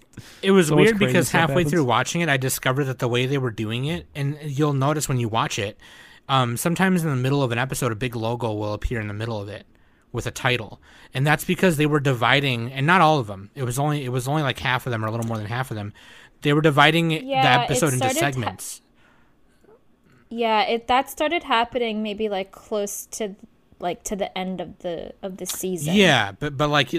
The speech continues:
Speaker 1: one example.
Speaker 3: I think, I wanna say, like, episode seven
Speaker 1: Yeah, one
Speaker 3: maybe or
Speaker 1: example is the
Speaker 3: something.
Speaker 1: baseball episode, 'cause, like, the first, like, part of it is one thing, and then it, it then a, a, a logo appears where it's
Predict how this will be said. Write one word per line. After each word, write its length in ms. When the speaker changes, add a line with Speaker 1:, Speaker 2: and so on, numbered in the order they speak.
Speaker 1:
one 260
example. 480
Speaker 3:
I 60
think, 240
I 80
wanna 180
say, 140
like, 220
episode 420
seven 340
Speaker 1:
Yeah, 120
one 160
Speaker 3:
maybe 80
or 20
Speaker 1:
example 360
is 180
the 60
Speaker 3:
something. 100
Speaker 1:
baseball 400
episode, 460
'cause, 120
like, 140
the 80
first, 340
like, 140
part 240
of 60
it 60
is 140
one 180
thing, 360
and 140
then 120
it, 240
it 160
then 180
a, 240
a, 140
a 220
logo 340
appears 480
where 140
it's 140